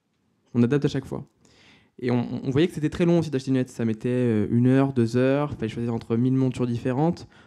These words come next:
Forcément, le choix va être très long à faire parce que c'est la monture que vous allez acheter, vous allez gagner trois ans et demi. Aujourd'hui, vous n'allez pas chez H et M ou chez, même chez Dior en disant, « Bon, ce sac à main, faut qu'il soit bien parce que pendant quatre ans, je vais l'avoir sur moi comme tous les jours. » Donc, forcément, on hésite par rapport au prix, ça met du temps,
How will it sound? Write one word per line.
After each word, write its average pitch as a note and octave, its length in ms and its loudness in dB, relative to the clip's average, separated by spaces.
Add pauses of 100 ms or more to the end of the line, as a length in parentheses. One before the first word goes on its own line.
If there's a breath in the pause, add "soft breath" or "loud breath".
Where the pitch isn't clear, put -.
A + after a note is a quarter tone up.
(120)
Forcément, C#3 440 -2
le D#3 60 2
choix D3 180 -2
va B2 100 -2
être A#2 100 -6
très - 140 -6
long C#3 160 4
à C3+ 60 4
faire C#3+ 280 -4
parce A#2 160 -10
que A#2 200 -4
c'est - 180 -8
la B2 140 0
monture D3 400 0
que - 20 0
vous B2+ 60 -2
allez A#2+ 100 0
acheter, B2 220 -2
vous C#3 60 -4
allez A#2 100 -4
gagner A2+ 140 -8
trois B2+ 280 -2
ans C3+ 60 2
et C#3 40 4
demi. D#3+ 280 2 (500 soft breath)
Aujourd'hui, A#2+ 300 0
vous D3+ 60 2
n'allez A#2 100 2
pas B2+ 120 0
chez C3 200 -4
H C3 180 -4
et C3+ 40 0
M C#3+ 180 2
ou A#2+ 80 0
chez, A#2+ 180 -6
même B2 160 -2
chez A#2 140 -6
Dior C3+ 260 4
en B2+ 60 2
disant, « B2 360 -2 (520 loud breath)
Bon, C3 120 2
ce B2+ 140 -4
sac C3 220 -6
à C3 80 -2
main, C#3 100 0
faut C#3 140 -4
qu'il C3+ 100 -14
soit C3 100 0
bien C3+ 120 -2
parce D#3+ 100 -4
que - 80 -12
pendant A#2 160 -6
quatre C#3 300 -6
ans, D3+ 80 2
je C3+ 40 -4
vais C3 40 -6
l'avoir B2 160 -4
sur C3 140 -6
moi C3 180 -2
comme B2 160 -2
tous A#2 100 -6
les B2 100 0
jours. » D3 280 -4 (1040 soft breath)
Donc, A2 140 -4 (920)
forcément, D3+ 360 2
on D3 60 4
hésite C#3 200 2
par A#2+ 120 -4
rapport A#2+ 180 -4
au A#2 80 4
prix, F3 180 -2
ça C#3+ 140 -4
met A#2+ 100 0
du A2+ 140 -4
temps, E3 440 -2